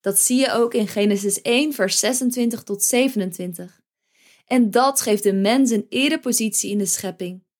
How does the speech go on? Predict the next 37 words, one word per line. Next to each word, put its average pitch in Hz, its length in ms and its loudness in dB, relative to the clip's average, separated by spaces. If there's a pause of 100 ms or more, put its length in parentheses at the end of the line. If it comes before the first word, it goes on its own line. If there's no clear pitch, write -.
(460)
Zoals 247 340 2
een 247 180 0
onderkoning 277 720 2
van 226 120 0
de 196 140 0
koning 240 520 2
macht 220 260 -2
krijgt 262 400 -2 (240)
om 233 160 0
het 214 100 2
land 240 280 2
te 254 100 -6
besturen, 196 680 -2 (280)
zo 269 340 2
krijgt 277 300 -2
ook 208 160 0
de 180 100 0
mens 208 420 0
van 226 160 -2
God 202 360 -4 (280)
macht 220 440 2
om 214 160 0
te 208 100 0
heersen 220 680 0
over 233 280 0
de 247 120 -2
aarde. 190 500 -2 (800)
Maar 226 200 4
dat 247 140 -2
heersen 247 500 0
is 214 160 -2
niet 247 240 2
iets 220 220 -4
in 220 160 0
de 202 120 2
trant 208 320 -2
van: 202 360 -4